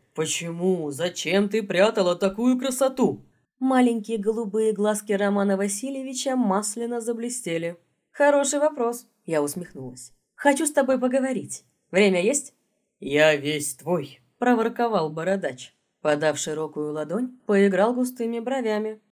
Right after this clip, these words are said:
«Пойдём ко мне». «Позер», недовольно пробурчал Антон.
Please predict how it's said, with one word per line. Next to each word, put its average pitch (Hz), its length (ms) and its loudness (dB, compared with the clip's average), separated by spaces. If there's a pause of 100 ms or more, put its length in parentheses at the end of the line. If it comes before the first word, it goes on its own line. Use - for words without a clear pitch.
(360)
«Пойдём 139 460 0
ко 143 140 2
мне». 147 420 -2 (420)
«Позер», 143 500 -2 (260)
недовольно 147 540 -4
пробурчал 151 580 -6
Антон. 147 460 -8